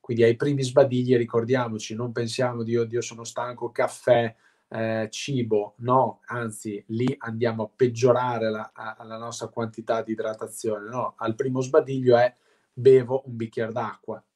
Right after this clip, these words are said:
poi se dopo aver bevuto un bicchiere d'acqua ancora, cioè, questi livelli rimangono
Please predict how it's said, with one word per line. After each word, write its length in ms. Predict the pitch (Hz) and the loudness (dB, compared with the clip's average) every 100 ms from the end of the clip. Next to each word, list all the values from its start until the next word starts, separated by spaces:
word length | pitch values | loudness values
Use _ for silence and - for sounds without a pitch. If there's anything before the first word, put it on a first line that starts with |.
| _ | _
poi 480 | 151 156 160 165 165 | 6 6 6 2 -6
se 180 | - 127 | -16 -12
dopo 200 | 123 127 | -8 -6
aver 200 | 117 117 | -6 -8
bevuto 360 | 117 123 127 123 | -8 -8 -6 -6
un 60 | |
bicchiere 340 | 120 117 123 120 | -8 -4 -4 2
d'acqua 540 | 135 123 - 113 107 _ _ _ | 2 2 -4 -8 -8 _ _ _
ancora, 580 | 113 110 - 135 123 117 | -12 -8 4 6 6 0
cioè, 200 | - 113 | -6 -4
questi 280 | 117 - 120 | -4 -6 -6
livelli 400 | 113 131 127 113 | -2 0 0 -2
rimangono 640 | 117 120 120 120 117 113 | -4 -6 -4 -4 -4 -8